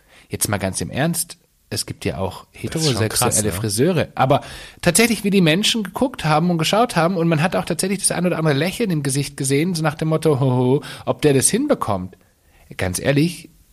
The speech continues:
Speaker 1: wie viele gute männliche Friseure gibt es? Und
Speaker 2: Wir
Speaker 1: die
Speaker 2: sind
Speaker 1: sind nicht schwul.
Speaker 2: Wir sind eigentlich schon echt irre, ne, in unserer Gedankenwelt, wenn wir uns selber mal so an die Nase patz-, äh,
Speaker 1: <laughs> Ja, patzt
Speaker 2: packen.
Speaker 1: dir mal an die
Speaker 2: So.
Speaker 1: Nase.
Speaker 2: Ähm,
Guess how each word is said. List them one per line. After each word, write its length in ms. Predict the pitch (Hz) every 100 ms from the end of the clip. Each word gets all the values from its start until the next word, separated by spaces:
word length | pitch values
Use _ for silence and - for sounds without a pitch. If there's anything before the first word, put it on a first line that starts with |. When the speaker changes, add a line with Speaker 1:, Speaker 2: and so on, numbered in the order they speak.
| _
Speaker 1:
wie 80 | 107
viele 160 | -
gute 240 | 113 123 113 -
männliche 380 | 107 107 101 95
Friseure 420 | - 104 185 214
gibt 240 | 98 -
es? 280 | 80 80 - - _
Und 120 | 127
Speaker 2:
Wir 40 | 98
Speaker 1:
die 40 |
Speaker 2:
sind 200 | 98 92
Speaker 1:
sind 60 | -
nicht 320 | 165 - - -
schwul. 400 | - - 95 78 - _ _
Speaker 2:
Wir 80 | 95
sind 240 | 80 80 -
eigentlich 360 | 87 92 90
schon 200 | - 82 -
echt 240 | 87 -
irre, 200 | 95 82
ne, 200 | 78 92
in 80 | 82
unserer 180 | 85 85
Gedankenwelt, 720 | 85 85 80 90 82 80 80
wenn 120 | 80 80
wir 140 | 85
uns 180 | 85 85
selber 320 | 87 87 87
mal 220 | 82 85
so 80 | 85
an 100 | 87
die 60 | 87
Nase 280 | 85 87 -
patz-, 280 | - - -
äh, 80 | -
Speaker 1:
<laughs> 40 |
Ja, 60 | 135
patzt 160 | -
Speaker 2:
packen. 280 | - 175 143
Speaker 1:
dir 40 | 123
mal 100 | 110
an 60 |
die 60 | 110
Speaker 2:
So. 80 | 185
Speaker 1:
Nase. 280 | - - 247 - - 107
Speaker 2:
Ähm, 400 | 123 113 110 107